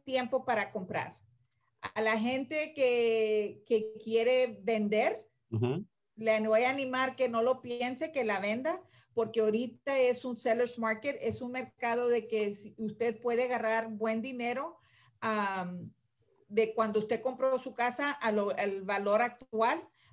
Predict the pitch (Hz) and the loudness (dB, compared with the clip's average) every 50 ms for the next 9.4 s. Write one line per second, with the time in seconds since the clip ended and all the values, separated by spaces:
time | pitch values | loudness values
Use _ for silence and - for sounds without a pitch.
0 | - - 214 220 214 214 208 277 233 - 285 285 294 - 320 311 311 311 311 285 | -10 -6 -4 -4 -4 -4 -4 -6 -4 -4 -4 -4 0 2 2 2 2 0 -2 -4
1 | 277 269 277 269 277 277 269 262 262 262 254 262 254 262 262 254 247 240 240 240 | -4 -2 -2 -2 -2 -4 -4 -2 -2 -2 -2 0 -2 -2 -2 -2 -2 -2 -2 -2
2 | 254 254 - 294 277 - 262 226 214 208 214 - 214 214 214 214 208 202 180 180 | -4 -4 -4 -6 -6 -6 -4 -2 -2 -2 0 -2 -2 -2 -2 -2 -4 -6 -6 -8
3 | - - - _ _ _ _ _ _ _ _ _ _ _ _ _ _ _ _ _ | -10 -12 -14 _ _ _ _ _ _ _ _ _ _ _ _ _ _ _ _ _
4 | _ _ _ _ _ _ _ _ _ - - - - 131 120 123 123 117 - 127 | _ _ _ _ _ _ _ _ _ -14 -10 -6 -4 -2 0 0 0 2 2 2
5 | 131 139 135 139 135 135 139 139 120 127 117 110 104 107 104 110 113 117 120 113 | 2 2 2 2 2 2 2 0 0 2 2 2 0 -2 -2 0 2 2 2 2
6 | 110 110 113 107 101 95 - - - - - 104 92 117 117 117 113 107 104 98 | 2 0 -2 -4 -4 -4 -6 -10 -10 -8 -8 -4 0 4 4 6 6 6 4 4
7 | 92 - - 104 101 101 101 110 123 123 120 117 117 - 127 117 117 117 113 113 | 2 -2 -4 -6 -6 -4 0 0 2 2 2 0 0 2 4 4 4 2 0 -2
8 | 107 95 - 110 113 117 113 107 98 101 107 110 120 117 113 98 110 104 98 104 | -4 0 2 2 2 4 2 0 0 0 0 0 0 -2 -2 -2 0 0 0 2
9 | 113 117 113 107 104 110 110 | 2 2 2 2 0 -4 -8